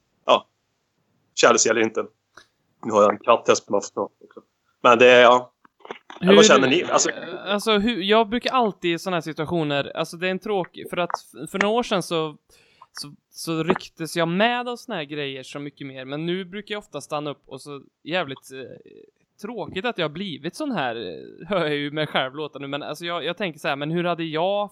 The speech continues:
Speaker 2: funderat om jag var Chelsea-fan? Om Marcus Alonso spelade i min klubb, eller om han spelade i Tottenham då? Hade jag tagit hans parti då? Vad, vad hade jag sagt,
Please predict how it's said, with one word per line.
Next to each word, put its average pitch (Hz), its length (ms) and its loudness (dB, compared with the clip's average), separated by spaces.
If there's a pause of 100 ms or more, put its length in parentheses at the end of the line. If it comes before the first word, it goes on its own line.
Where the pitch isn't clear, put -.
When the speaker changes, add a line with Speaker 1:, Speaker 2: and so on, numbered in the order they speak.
Speaker 2:
funderat 151 500 -6
om 143 140 -10
jag 170 380 -6
var 170 140 -4
Chelsea-fan? 131 800 -12 (380)
Om 147 140 -8
Marcus 147 360 -4
Alonso 143 380 -6
spelade 139 280 -6
i 135 40 -6
min 160 220 -8
klubb, - 140 -12
eller 147 220 0
om 143 140 -2
han 139 180 -8
spelade 139 340 -10
i 160 40 -14
Tottenham 151 440 -16
då? 123 160 -18 (340)
Hade 151 200 -2
jag 156 160 -2
tagit 170 260 -2
hans 190 160 -6
parti 202 520 -14
då? 85 320 -10
Vad, 190 160 -2
vad 165 80 -2
hade 196 140 -4
jag 185 80 -10
sagt, - 440 -20